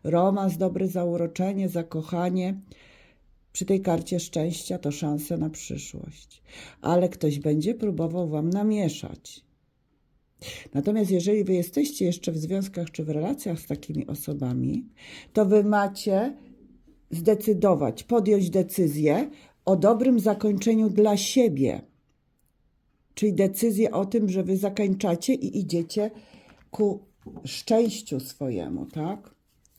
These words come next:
Rydwan.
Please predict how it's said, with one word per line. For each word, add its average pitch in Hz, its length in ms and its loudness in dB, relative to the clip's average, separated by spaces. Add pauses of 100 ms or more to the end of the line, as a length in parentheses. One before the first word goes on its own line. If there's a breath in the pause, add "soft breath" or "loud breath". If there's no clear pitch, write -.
(4000 loud breath)
Rydwan. 196 480 4